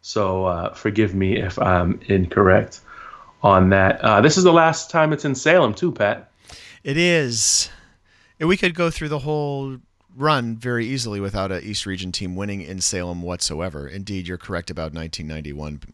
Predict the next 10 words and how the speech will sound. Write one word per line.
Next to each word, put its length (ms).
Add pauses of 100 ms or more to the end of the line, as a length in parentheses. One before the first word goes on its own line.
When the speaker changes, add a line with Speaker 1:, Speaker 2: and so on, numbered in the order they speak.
Speaker 2:
and 240
that 140
was 140
in 140
Bradenton, 480
Florida, 440 (600)
back 220
in 60
the 80
day. 420